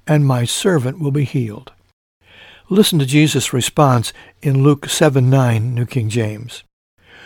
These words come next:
When Jesus heard these things, he marveled at him and turned around and said to the crowd that followed him, "I say to you, I have not found such great faith,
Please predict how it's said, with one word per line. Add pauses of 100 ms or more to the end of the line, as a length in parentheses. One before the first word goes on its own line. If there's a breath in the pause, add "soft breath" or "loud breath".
(200 loud breath)
When
Jesus
heard
these
things, (180 loud breath)
he
marveled
at
him (240 loud breath)
and
turned
around
and
said
to
the
crowd
that
followed
him, (480 loud breath)
"I
say
to
you, (340 loud breath)
I
have
not
found
such
great
faith,